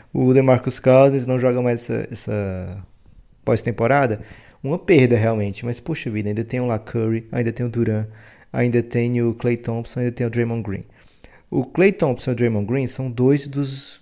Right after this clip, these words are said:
das pessoas que você mais gostaria de ter num time pra completar o seu elenco ou pra ser, muitas vezes, o <laughs> principal jogador do seu time. E aí você coloca ao lado deles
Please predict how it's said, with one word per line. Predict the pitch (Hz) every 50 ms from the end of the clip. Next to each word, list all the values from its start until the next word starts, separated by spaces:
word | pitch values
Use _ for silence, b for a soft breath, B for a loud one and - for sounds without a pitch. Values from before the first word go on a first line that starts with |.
| 165
das | 165 143 139 135 131 131 - 147 139 139
pessoas | - 147 139 - - 147 147 139
que | - 151
você | 143 147 143 - 151
mais | 143 139 143 180 180 165
gostaria | 160 170 160 - 160 151 143 139
de | 143 147
ter | 143 -
num | 147 143
time | 139 - - 139 139
pra | 135 - 143
completar | 135 - 147 147 143 151 147 139 - - 131 131
o | 135
seu | - - 139
elenco | 139 131 127 123 123 131 - 151 143 B B B B B B B
ou | - 147 170
pra | - 202 190
ser, | 170 - - 151 165 190 220 - - _ _ _ _
muitas | - 156 170 180 - 180 139
vezes, | 135 151 170 175
o | 185 170
<laughs> |
principal | - 170 160 - - 160 - - 139 180 202
jogador | 185 185 170 170 160 156 156
do | 165
seu | 160 - 175 170
time. | 170 - 165 151 135 120 110 B B B B B B
E | - 147
aí | 165 180
você | 175 175 170 - -
coloca | 180 - 175 165 147 135 131 127 -
ao | 131 127
lado | 127 127 120 120 120 120
deles | 113 117 107 104 101 101 101 95 - - - -